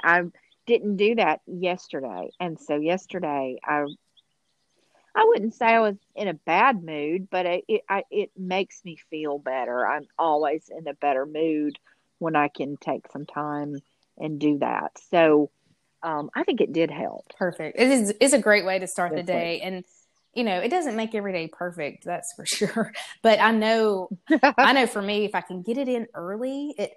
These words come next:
Speaker 2: absolutely helps the rest of my day. It's like, it's almost like telling yourself, "I can handle whatever comes at me today. I know I don't have to be perfect. I know I'm good enough. I know I'm worthy. I know I'm, I'm doing the best I can." And then it's like, that sets the tone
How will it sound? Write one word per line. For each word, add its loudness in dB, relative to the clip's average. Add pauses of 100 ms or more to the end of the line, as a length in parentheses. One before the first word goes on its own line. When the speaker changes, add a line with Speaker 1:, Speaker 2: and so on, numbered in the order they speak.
Speaker 2:
absolutely -6
helps -4
the -2
rest 0
of -4
my -4
day. 4
It's 0
like, 0
it's 0
almost 0
like 2 (580)
telling 2
yourself, -4 (200)
"I -4
can -10
handle -2 (260)
whatever 0
comes -6
at -4
me -8
today. -6 (340)
I 0
know 2
I 2
don't 0
have -2
to -16
be -2
perfect. -2 (380)
I 0
know 2
I'm 0
good -2
enough. -2
I -6
know -4
I'm -8
worthy. -6
I -10
know -6
I'm, -8 (160)
I'm 0
doing 2
the -2
best 2
I 2
can." -4
And 4
then 6
it's 0
like, 4
that 0
sets 0
the 0
tone -2